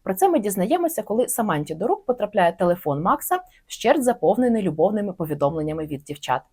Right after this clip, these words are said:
Тут ми вже наближаємося до кульмінації. Саманта отримує імейл від свого наукового керівника з вимогою прийти і обговорити її роботу.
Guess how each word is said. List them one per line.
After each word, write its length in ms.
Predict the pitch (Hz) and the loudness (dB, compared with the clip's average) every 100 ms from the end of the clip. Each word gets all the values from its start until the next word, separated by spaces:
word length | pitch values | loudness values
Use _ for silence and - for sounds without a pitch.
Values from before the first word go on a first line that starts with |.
| _ _ _ | _ _ _
Тут 180 | - 370 | 2 4
ми 120 | 339 | 4
вже 180 | 202 180 | 6 6
наближаємося 720 | 269 190 165 170 202 208 - | 6 4 4 6 6 4 -2
до 140 | 165 165 | 2 2
кульмінації. 800 | 190 190 208 175 143 - 147 - - - | 4 2 2 2 0 -4 -6 -8 -14 -10
Саманта 420 | - 262 403 320 | -2 0 4 4
отримує 560 | - - 233 202 175 - | 4 2 2 4 2 0
імейл 380 | 185 262 370 240 | 2 4 4 2
від 180 | 247 | -2
свого 300 | - 190 214 | -4 -2 0
наукового 580 | 202 214 214 156 139 147 | 2 0 0 -2 -2 -4
керівника 560 | 139 165 165 202 - 403 | -4 -4 -2 -2 0 0
з 100 | 214 | 0
вимогою 440 | 185 277 262 208 | 4 4 4 0
прийти 380 | 190 170 156 330 | -2 -4 0 -2
і 200 | 349 247 | -2 -4
обговорити 640 | - 165 160 156 240 262 | -4 -4 -4 0 0 0
її 200 | 208 196 | -4 2
роботу. 480 | 247 220 147 139 139 | 2 2 0 -2 -6